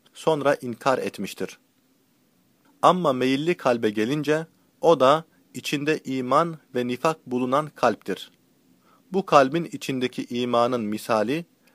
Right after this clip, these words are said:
tertemiz suyun yeşertip uzattığı fasulyenin misalidir.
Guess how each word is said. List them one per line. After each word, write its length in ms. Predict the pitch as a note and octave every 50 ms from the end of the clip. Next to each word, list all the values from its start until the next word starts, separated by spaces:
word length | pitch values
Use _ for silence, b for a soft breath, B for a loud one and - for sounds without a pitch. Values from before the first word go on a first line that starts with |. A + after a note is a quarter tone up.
| b b
tertemiz 540 | - C#3 C#3+ D#3+ D#3+ - D3 C#3 D3 E3 E3
suyun 340 | - - C#3+ C3+ C#3+ D#3 D3+
yeşertip 520 | C3+ A#2+ A2+ - C3 B2 - - D#3 - -
uzattığı 640 | - A#2+ G#2+ A#2+ A2 - - - A#2+ B2+ D3 D#3+ D#3+ b b b b b b _
fasulyenin 680 | - B2 A#2+ - - E3+ C#3+ A#2+ A#2 A#2+ B2 D3+ D3+
misalidir. 760 | C#3 A#2 A2+ A2 - C3 A2+ G#2+ G#2 F#2+ F2 F2+ - - -